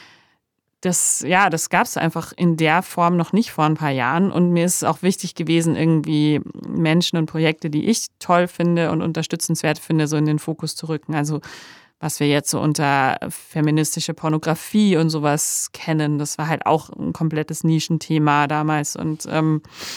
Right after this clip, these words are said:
das war dann das, wo ich gesagt habe, Okay, ähm, ich finde es wichtig, dass es ein Medium gibt, wo Sexualität außerhalb von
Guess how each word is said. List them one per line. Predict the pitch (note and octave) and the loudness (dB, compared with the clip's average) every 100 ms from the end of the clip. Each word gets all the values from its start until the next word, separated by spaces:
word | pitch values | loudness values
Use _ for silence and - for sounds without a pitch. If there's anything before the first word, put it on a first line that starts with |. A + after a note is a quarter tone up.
| - - _ _ _ _ _ | -16 -20 _ _ _ _ _
das | F3+ F3 F3 | 0 0 2
war | F#3 E3 | 2 2
dann | E3 | 2
das, | D#3 E3 E3 | 2 0 -2
wo | |
ich | D#3+ | -4
gesagt | E3 D#3 D#3 - | -2 -2 -2 -2
habe, | D#3 | -4
Okay, | D3+ - F3+ - | -4 -2 -2 0
ähm, | D#3+ E3+ E3 - - - - _ _ _ | 0 2 0 -4 -20 -20 -20 _ _ _
ich | F3+ - | -4 2
finde | F#3+ A3 | 4 4
es | - E3 E3 | 2 -2 0
wichtig, | F#3+ - - A#3+ A#3+ - | -2 0 0 0 -2 -4
dass | F3 F3 | -2 -2
es | F3 | -2
ein | - E3 | 0 2
Medium | G#3 A3+ G#3 | 2 2 2
gibt, | G3 G#3 - - | 2 0 -4 -6
wo | E3 E3 - | 0 2 2
Sexualität | - E3 - E3 D#3+ D#3 F#3 G#3 G#3+ - | -2 -4 -2 0 -2 -2 0 0 0 0
außerhalb | D#3 F3 G3+ F3 E3+ F3 | 0 0 -2 2 0 0
von | - - E3 E3+ | -8 0 2 4